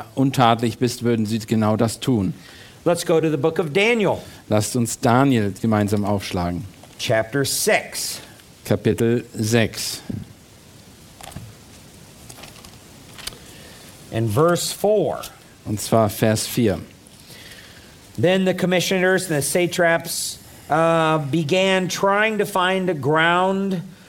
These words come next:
Speaker 2: of accusation against Daniel in regard to the government affairs, but they could find no ground of accusation or evidence of corruption, inasmuch as he was faithful,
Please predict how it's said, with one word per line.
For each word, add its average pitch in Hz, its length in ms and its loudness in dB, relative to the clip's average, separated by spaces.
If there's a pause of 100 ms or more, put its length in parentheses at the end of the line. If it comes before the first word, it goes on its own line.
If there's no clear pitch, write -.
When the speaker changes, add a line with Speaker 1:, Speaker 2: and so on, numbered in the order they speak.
(140)
Speaker 2:
of 156 240 2
accusation 175 600 0
against 147 380 -2
Daniel 151 320 0
in 151 100 -2
regard 151 380 0
to 151 60 -4
the 151 60 -2
government 147 640 -2
affairs, 143 720 2
but 131 300 -2
they 151 140 0
could 131 380 -4 (280)
find 165 420 2
no 196 200 2
ground 151 420 2
of 135 80 -2
accusation 135 640 -2
or 139 120 2
evidence 135 380 0
of 104 80 -8
corruption, 135 540 -2
inasmuch 143 500 -4
as 139 160 -6
he 151 80 -2
was 139 200 -4
faithful, 196 560 0